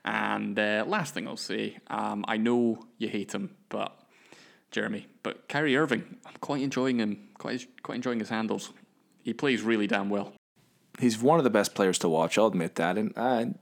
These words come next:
Speaker 2: and I'm trying to not dislike him and Durant because I don't wanna dislike them, right? And I've got my cool Kyrie Irving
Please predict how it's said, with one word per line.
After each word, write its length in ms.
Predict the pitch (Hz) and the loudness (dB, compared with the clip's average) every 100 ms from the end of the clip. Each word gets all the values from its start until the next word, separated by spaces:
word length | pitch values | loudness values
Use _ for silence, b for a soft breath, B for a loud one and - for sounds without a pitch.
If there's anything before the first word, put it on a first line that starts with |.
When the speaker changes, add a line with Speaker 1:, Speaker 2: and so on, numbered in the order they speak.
| _ | _
Speaker 2:
and 160 | 127 131 | 2 4
I'm 160 | 127 139 | 4 2
trying 420 | - 151 147 139 | 4 4 4 4
to 100 | 120 | 4
not 320 | 117 107 87 | 6 6 4
dislike 580 | 107 104 107 95 90 - b b b b _ | 0 2 2 2 0 -6 b b b b _
him 200 | - 113 104 | 0 4 4
and 80 | 95 | 4
Durant 400 | 95 80 78 - | 2 2 -2 -4
because 260 | - 101 | -2 2
I 60 | 107 | 4
don't 180 | 139 101 | 4 4
wanna 260 | 104 101 | 4 4
dislike 460 | 87 90 - 85 - | 2 0 0 -2 -2
them, 180 | 64 82 | -4 -2
right? 280 | 92 101 B B B B | 0 -2 B B B B
And 120 | 107 | -2
I've 100 | 98 | 2
got 160 | 127 127 | 2 4
my 220 | 107 95 | 4 4
cool 360 | - 147 139 123 | 2 4 6 6
Kyrie 440 | 117 113 110 104 | 6 6 6 6
Irving 400 | 101 101 98 95 | 4 4 4 2